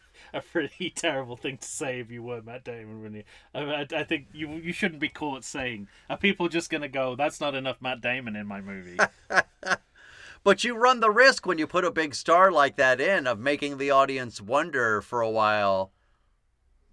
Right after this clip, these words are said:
Speaker 2: "Is he gonna
Speaker 1: Is
Speaker 2: come
Speaker 1: he gonna
Speaker 2: back?
Speaker 1: come
Speaker 2: Am I
Speaker 1: back?
Speaker 2: gonna see him again? Like, what's going on? Where's Matt Damon?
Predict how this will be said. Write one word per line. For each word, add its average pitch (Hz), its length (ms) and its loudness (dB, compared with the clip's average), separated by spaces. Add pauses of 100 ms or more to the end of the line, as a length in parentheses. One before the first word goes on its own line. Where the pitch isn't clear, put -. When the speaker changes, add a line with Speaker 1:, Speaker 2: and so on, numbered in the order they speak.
(100)
Speaker 2:
"Is 113 120 -10
he 127 80 -6
gonna 120 200 -4
Speaker 1:
Is - 40 -10
Speaker 2:
come 127 120 0
Speaker 1:
he 123 60 -6
gonna 117 120 4
Speaker 2:
back? 143 160 6
Speaker 1:
come - 80 -4
Speaker 2:
Am 117 40 2
I 110 40 0
Speaker 1:
back? 104 60 -2
Speaker 2:
gonna 113 160 -6
see 120 180 -8
him 127 140 -6
again? 151 380 -4
Like, 104 260 -2
what's 113 160 -4
going 123 260 0
on? 131 300 -2
Where's 113 260 -4
Matt 123 220 -2
Damon? 107 520 -6